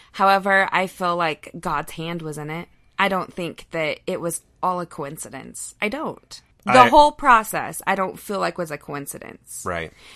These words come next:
Speaker 1: This is like, I think actually after we got married and we told a few people our story, they were like, "Oh my gosh, this is a youth fireside story."
Speaker 2: <laughs>
Speaker 1: And it, I mean, and now, of course, I have a different outlook on it, but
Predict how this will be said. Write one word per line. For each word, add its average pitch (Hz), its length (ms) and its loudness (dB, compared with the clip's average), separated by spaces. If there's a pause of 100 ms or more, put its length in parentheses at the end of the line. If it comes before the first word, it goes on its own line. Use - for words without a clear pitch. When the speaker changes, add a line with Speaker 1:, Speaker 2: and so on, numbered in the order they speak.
(160)
Speaker 1:
This 220 200 0
is 233 180 0
like, 208 460 2 (280)
I 220 100 4
think 370 280 -2
actually 220 400 2
after 208 240 -2
we 196 80 -4
got 185 180 -6
married 175 320 -6
and 175 80 -6
we 170 80 -6
told 175 280 -8
a 175 60 -6
few 170 180 -8
people 165 320 -8
our 147 280 -4
story, 160 480 -10
they 170 200 -4
were 175 120 -6
like, 170 240 -8
"Oh 185 140 0
my 185 160 -2
gosh, 175 400 0
this 180 220 -6
is 170 220 -6
a 175 100 -2
youth 170 320 -4
fireside 151 840 -8
story." 139 480 -6 (320)
Speaker 2:
<laughs> - 300 -10
Speaker 1:
And 233 400 4
it, 208 320 -2 (120)
I 202 120 2
mean, 190 480 -4 (360)
and 226 160 4
now, 214 240 8
of 190 120 2
course, 165 340 -2
I 165 60 -4
have 170 180 -4
a 175 60 -6
different 160 440 -8
outlook 160 400 -8
on 156 160 -8
it, 165 200 -14 (120)
but 165 380 -2